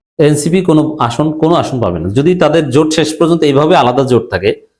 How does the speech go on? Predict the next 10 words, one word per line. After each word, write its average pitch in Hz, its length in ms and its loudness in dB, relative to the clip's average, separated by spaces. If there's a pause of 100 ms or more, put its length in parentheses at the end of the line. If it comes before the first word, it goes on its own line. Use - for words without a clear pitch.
(200)
বিএনপি 131 260 2
বা 131 120 2
জামাত 123 260 0
বড় 120 240 -2
দলের 120 200 0
সাথে 117 240 -4
না 107 180 0
যান, 90 280 -6 (2000)
তাহলে 156 400 2
তারা 151 380 0